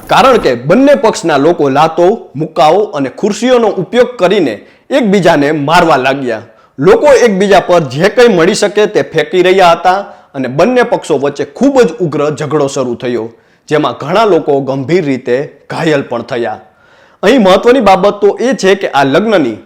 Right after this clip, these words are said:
મોટા ભાગની વિધિઓ પૂર્ણ થઈ ચૂકી હતી, જેમાં વર અને કન્યાએ એકબીજાને વરમાળા પણ પહેરાવી દીધી હતી. ફક્ત લગ્ન સમારોહ હજુ બાકી હતો, પરંતુ રસગુલ્લા અંગેનો હોબાળો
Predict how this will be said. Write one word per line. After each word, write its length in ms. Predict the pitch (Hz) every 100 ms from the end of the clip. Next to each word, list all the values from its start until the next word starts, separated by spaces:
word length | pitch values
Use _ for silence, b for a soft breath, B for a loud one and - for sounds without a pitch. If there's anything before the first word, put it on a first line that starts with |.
| -
મોટા 360 | 135 208 277 247
ભાગની 340 | 185 175 175
વિધિઓ 340 | 143 143 139
પૂર્ણ 400 | 131 160 175 208
થઈ 160 | 202 202
ચૂકી 280 | 202 208 202
હતી, 300 | 202 208 220 208 _ _ _ _ _ _
જેમાં 360 | 127 143 139 113
વર 200 | 139 185 185 - 139
અને 180 | 127
કન્યાએ 580 | 113 156 196 160 113 98 - b b b
એકબીજાને 540 | 220 190 196 170 147
વરમાળા 540 | 135 135 139 131 123 120
પણ 240 | 147 170
પહેરાવી 500 | 175 147 143 143 123
દીધી 280 | 120 127 123
હતી. 320 | 113 107 104 b b b -
ફક્ત 280 | 240 - 226
લગ્ન 400 | 180 156 160 156
સમારોહ 580 | 147 139 127 143 117
હજુ 300 | 127 123 135 165 -
બાકી 400 | 135 151 - 120
હતો, 380 | 123 120 104 - -
પરંતુ 500 | 165 170 160 120 98 _ b b 117
રસગુલ્લા 500 | 196 214 262 262 262
અંગેનો 440 | 185 165 156 143
હોબાળો 560 | 123 131 151 170 160